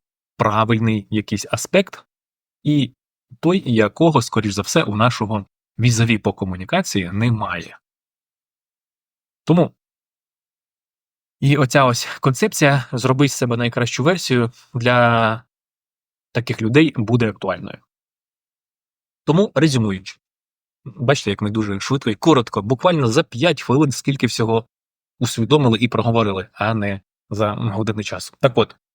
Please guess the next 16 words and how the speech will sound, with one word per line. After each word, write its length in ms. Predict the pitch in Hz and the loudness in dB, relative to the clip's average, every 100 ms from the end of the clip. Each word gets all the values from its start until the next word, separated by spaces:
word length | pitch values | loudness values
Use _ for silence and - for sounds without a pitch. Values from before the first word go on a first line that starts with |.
| _ _ _ _ _ _ _ _ _ _ _ _ _ _ - | _ _ _ _ _ _ _ _ _ _ _ _ _ _ -4
це 140 | 170 | 0
означає, 580 | 139 110 98 254 240 - _ | 0 0 -4 -4 -6 -10 _
що 420 | - - 147 135 - _ - | -6 0 2 2 -2 _ -6
варто 480 | 135 165 175 147 123 _ | 2 2 4 0 0 _
все 160 | - | -4
ж 80 | 147 | -2
таки 320 | 139 123 139 - _ _ _ | -2 -2 -2 -4 _ _ _
запропонувати 800 | 135 147 123 127 120 127 135 - | -6 -4 -2 -2 -2 0 2 0
собі 260 | - 131 175 | -2 -2 0
користуватися 680 | 127 120 - 139 156 - 120 | 2 0 2 0 0 -2 0
якоюсь 400 | 107 135 131 - | 0 0 -2 0
іншою 320 | 131 123 120 | -2 0 0
метафорою. 540 | 113 110 - - - - _ _ _ _ _ _ _ _ _ _ _ _ _ _ _ _ _ _ _ | -2 -4 -6 -8 -12 -14 _ _ _ _ _ _ _ _ _ _ _ _ _ _ _ _ _ _ _
Про 120 | - | -8
те, 100 | 104 | -4
що 280 | 139 - 117 | -2 -2 -4